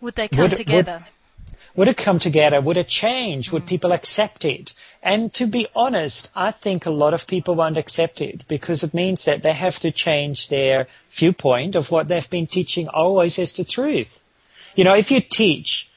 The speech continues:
Speaker 2: and you say Reiki comes from Nepal or comes from Tibet or from Atlantis and this and this away, uh, and, and you always teach that.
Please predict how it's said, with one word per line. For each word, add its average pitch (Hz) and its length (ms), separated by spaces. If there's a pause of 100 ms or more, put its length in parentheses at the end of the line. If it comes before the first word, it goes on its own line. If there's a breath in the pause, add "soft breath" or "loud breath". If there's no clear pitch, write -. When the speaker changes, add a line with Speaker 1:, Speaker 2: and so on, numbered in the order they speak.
(680 soft breath)
Speaker 2:
and 180 160
you 180 120
say 160 400 (680 soft breath)
Reiki 175 460
comes 151 440
from 143 640 (760)
Nepal 143 640
or 123 100
comes 151 240
from 135 140
Tibet 139 440
or 147 60
from 135 220
Atlantis 139 680
and 127 100
this 143 200
and 131 120
this 131 180
away, 131 440 (300 soft breath)
uh, 123 920
and, 135 280
and 135 140
you 139 120
always 151 440
teach - 360
that. - 300